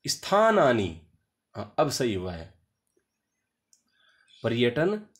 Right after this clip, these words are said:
स्थानानि। मेरे से बार बार से स्थलानि बोला जा रहा था और वो भी अशुद्ध। समुद्र तट न केवल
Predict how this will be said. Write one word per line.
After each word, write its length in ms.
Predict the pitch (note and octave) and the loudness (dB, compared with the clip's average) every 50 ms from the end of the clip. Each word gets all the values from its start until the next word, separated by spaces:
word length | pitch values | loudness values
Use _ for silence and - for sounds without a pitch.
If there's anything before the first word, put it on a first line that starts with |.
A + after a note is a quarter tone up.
| _ _ - | _ _ -10
स्थानानि। 840 | A#2+ A2+ - - - - A2+ A2+ D3 F3 F#3+ E3 B2+ A2 G#2 F#2 E2+ E2 D#2 - _ _ _ _ _ _ _ _ _ _ _ _ _ _ _ _ _ _ _ _ _ _ _ _ _ _ _ _ _ _ _ _ _ _ _ _ _ _ _ _ _ _ _ - | -8 -8 -8 -10 -8 -6 -2 0 0 2 2 2 0 0 -2 -2 -6 -8 -12 -20 _ _ _ _ _ _ _ _ _ _ _ _ _ _ _ _ _ _ _ _ _ _ _ _ _ _ _ _ _ _ _ _ _ _ _ _ _ _ _ _ _ _ _ -8
मेरे 180 | G#2 G#2+ A#2 B2 | -4 -4 -2 -2
से 160 | - - A#2 | -2 -2 0
बार 200 | G#2+ A2 A#2 A#2+ | 2 2 2 2
बार 180 | A#2 A2+ A2+ A#2 | 2 0 0 0
से 180 | - - - - | -4 -6 -6 -6
स्थलानि 540 | C#3 - - - B2+ B2+ B2 A#2+ B2 A#2+ A#2 A2+ - _ _ _ _ _ _ - | -6 -6 -4 -4 -2 0 0 0 0 0 -2 -2 -6 _ _ _ _ _ _ -6
बोला 220 | G2+ G#2 A#2+ A#2 | -2 0 0 0
जा 180 | G#2 G#2 G#2 G#2+ | 2 0 0 0
रहा 140 | G#2 G2+ | 0 -2
था 160 | F#2+ - C3 C3+ | -4 -4 -6 -6
और 200 | - - A2+ G#2 | -4 -4 -6 -2
वो 160 | A2+ C3+ C3+ | -2 0 0
भी 160 | C3+ C#3 - - - _ _ _ _ _ _ _ - | 0 -2 -4 -6 -12 _ _ _ _ _ _ _ -8
अशुद्ध। 420 | A#2 - - G#2+ G2+ F#2 F2 E2 D2 - _ _ _ _ _ _ _ _ _ _ _ _ _ _ _ _ _ _ _ _ _ _ _ _ _ _ _ _ _ _ _ _ _ _ _ _ _ _ | -6 -6 -4 -6 -8 -8 -10 -14 -16 -18 _ _ _ _ _ _ _ _ _ _ _ _ _ _ _ _ _ _ _ _ _ _ _ _ _ _ _ _ _ _ _ _ _ _ _ _ _ _
समुद्र 440 | - - - G#2+ B2+ E3+ E3 G3 F3+ F3 | -8 -4 -2 0 0 2 2 2 0 0
तट 200 | - F3 E3+ F3+ | -2 -4 -2 -2
न 260 | C#3 A#2 C3 D3+ F3 E3+ | 0 2 2 2 2 0
केवल 400 | - C#3+ C3 C3 D3+ E3+ F#3 | 0 0 0 2 2 2 0